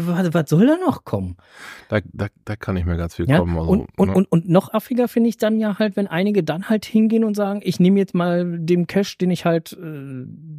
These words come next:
Speaker 1: zweitausendneun, als ich angefangen bin zu cachen, also als ich jetzt wirklich angefangen
Speaker 2: Mhm.
Speaker 1: bin zu cachen, ähm, äh, da habe ich dem und dem Cache einen Favo gegeben, das ist ja gar kein Favo wert, den nehme ich ihm jetzt wieder weg.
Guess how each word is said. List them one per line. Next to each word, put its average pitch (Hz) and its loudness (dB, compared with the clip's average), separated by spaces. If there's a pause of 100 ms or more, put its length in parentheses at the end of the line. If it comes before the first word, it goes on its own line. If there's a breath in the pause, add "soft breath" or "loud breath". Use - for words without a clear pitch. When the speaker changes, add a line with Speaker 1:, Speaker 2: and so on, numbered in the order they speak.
(140)
Speaker 1:
zweitausendneun, 156 4
als 175 0
ich 165 -2
angefangen 208 0
bin 208 2
zu 196 -4
cachen, 208 -2
also 107 -2
als 101 -8
ich 165 4
jetzt 123 0
wirklich 101 -6
angefangen 101 0
Speaker 2:
Mhm. 127 2
Speaker 1:
bin - 0
zu - -20
cachen, 151 -4 (640 loud breath)
ähm, 147 2 (1080)
äh, 139 2
da 131 -2
habe 165 2
ich 151 -2
dem 175 4
und 175 4
dem 160 4
Cache 190 2
einen 175 2
Favo 160 -2
gegeben, 190 4
das 156 2
ist 170 -2
ja 165 4
gar 120 2
kein 127 2
Favo 131 0
wert, 143 0
den 160 2
nehme 160 4
ich 151 -2
ihm 160 4
jetzt 160 0
wieder 175 2
weg. 196 -2